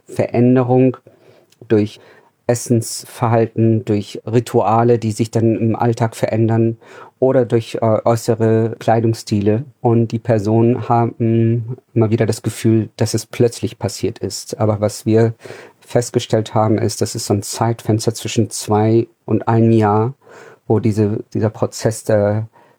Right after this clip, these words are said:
Hinwendung zu dieser Ideologie passiert ist.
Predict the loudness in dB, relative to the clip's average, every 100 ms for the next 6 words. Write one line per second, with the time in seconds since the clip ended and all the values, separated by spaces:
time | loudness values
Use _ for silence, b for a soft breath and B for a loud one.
0 | _ 0 0 2 2 2 2 2 -2 -2
1 | 0 0 -2 _ _ _ -8 -4 0 0
2 | 2 2 2 -2 -4 -4 -6 -10 _ -6
3 | -4 -2 0 -2 -10 -14 -20